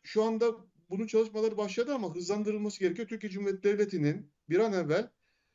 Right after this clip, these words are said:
insan hava aracı saldırılarına karşı ki çoklu saldırılara karşı bunları tespitine yönelik çok ciddi bir altyapı oluşturması gerekiyor bir. İkincisi, bunları da karşılamaya yönelik ucuz sistemler geliştirmesi gerekiyor. Çünkü,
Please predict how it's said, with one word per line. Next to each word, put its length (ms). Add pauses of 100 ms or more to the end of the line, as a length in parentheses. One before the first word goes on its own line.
(600)
insan 280
hava 300
aracı 320
saldırılarına 600
karşı 420
ki 380
çoklu 360
saldırılara 580
karşı 400
bunları 320
tespitine 420
yönelik 260
çok 180
ciddi 300
bir 160 (140)
altyapı 360
oluşturması 460
gerekiyor 440
bir. 240
İkincisi, 500 (760)
bunları 300
da 100
karşılamaya 560
yönelik 400 (800)
ucuz 480
sistemler 520
geliştirmesi 600
gerekiyor. 380
Çünkü, 400